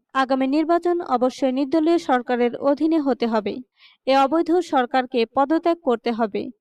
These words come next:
ঐক্যবদ্ধভাবে সবাইকে আন্দোলনে নামতে হবে। এটা জীবন মরণের প্রশ্ন,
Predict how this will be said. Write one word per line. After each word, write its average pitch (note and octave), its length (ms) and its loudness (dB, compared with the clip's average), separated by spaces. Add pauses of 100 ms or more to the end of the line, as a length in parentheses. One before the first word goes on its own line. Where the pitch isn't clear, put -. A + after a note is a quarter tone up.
(120)
ঐক্যবদ্ধভাবে D4 840 0
সবাইকে B3 460 -2
আন্দোলনে D#4 600 2
নামতে B3 340 0
হবে। A#3 360 -2 (420)
এটা B3+ 200 0
জীবন C#4+ 400 0
মরণের E4 360 2
প্রশ্ন, A3 500 -4